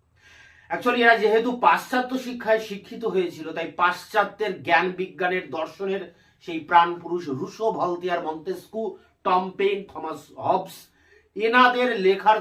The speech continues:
দ্বারা এনারা অনুপ্রাণিত হন এবং এনাদের আদর্শে আদর্শিত হয়ে সমস্ত কিছু যুক্তির আলোকে বিচার করতে শেখেন। অন্ধ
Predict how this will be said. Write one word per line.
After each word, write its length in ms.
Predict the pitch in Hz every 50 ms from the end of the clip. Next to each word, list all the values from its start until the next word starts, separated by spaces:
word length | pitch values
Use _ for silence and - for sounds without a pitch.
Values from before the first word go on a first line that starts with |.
| 180
দ্বারা 220 | - - 185 170 160 - - 139
এনারা 220 | 156 160 151 147 147 151
অনুপ্রাণিত 560 | 180 196 190 - 220 220 226 226 226 226 226 220 202
হন 140 | 214 220 226 - - _ _ _ _ _ _ _ _ -
এবং 140 | 147 165 160 160 - 170
এনাদের 320 | 190 196 196 185 202 196 190 151 170
আদর্শে 340 | 165 190 190 185 - - 190 170 -
আদর্শিত 420 | - 190 220 220 214 - 190 185 190 185 165
হয়ে 180 | 175 190 202 214 214 - _ _ _ _ _ _ _ _ _ _ - -
সমস্ত 360 | 214 233 254 247 247 - - 240 233 233 -
কিছু 280 | 214 190 - - 220 226 220 214 - _ _ _ 131 131 117 107
যুক্তির 520 | 202 247 247 240 - - _ 233 233 220 214 - - 160 185
আলোকে 320 | 196 208 220 214 214 220 214 185 170
বিচার 260 | 180 175 - 180 165 160 -
করতে 200 | 165 147 143 151 147 -
শেখেন। 240 | 156 147 147 147 - - _ _ _ _ _ _ _ _ _ - 151 196
অন্ধ 220 | 214 220 220 196